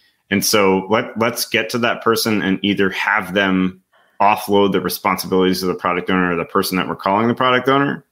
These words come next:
or let's have them step in and actually be the product owner and dedicate the time to it, because, um, it's vitally important to, uh, our customers that we have somebody making the decisions in,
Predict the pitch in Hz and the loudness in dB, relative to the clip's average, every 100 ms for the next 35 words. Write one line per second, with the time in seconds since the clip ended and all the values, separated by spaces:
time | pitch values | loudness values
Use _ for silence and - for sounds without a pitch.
0 | - 95 98 92 107 95 98 87 104 90 | -2 0 0 0 -2 -2 -2 -2 -2 -2
1 | 95 87 87 87 - 90 78 82 - 92 | -2 -2 -2 -2 -2 -4 -2 -4 -2 -2
2 | 87 85 85 82 76 - _ _ - 87 | -2 -2 -4 -4 -6 -10 _ _ -8 -2
3 | 95 90 - - - 92 90 90 87 82 | 0 0 -2 -4 -4 -2 -2 -2 -4 -4
4 | - 87 92 87 80 - - _ _ _ | -4 -4 -2 -2 -2 -6 -14 _ _ _
5 | _ 92 87 85 87 - _ - 120 190 | _ -2 0 -2 -4 -10 _ -4 0 2
6 | 190 147 123 98 120 120 110 98 - 104 | 2 2 2 2 4 4 4 0 0 0
7 | 95 92 90 85 - 90 87 85 82 - | 4 4 2 -2 -4 0 2 2 2 0
8 | 90 87 - 104 - 95 85 85 - 85 | 0 0 -2 -4 -2 0 0 -2 -2 -2
9 | - 90 95 90 - 95 92 98 98 101 | 0 0 0 -4 -2 0 2 2 2 0
10 | 107 101 98 - 104 101 101 98 92 - | 0 0 0 2 0 2 0 0 -4 -8
11 | - - 104 101 101 98 | -8 -2 2 2 2 -2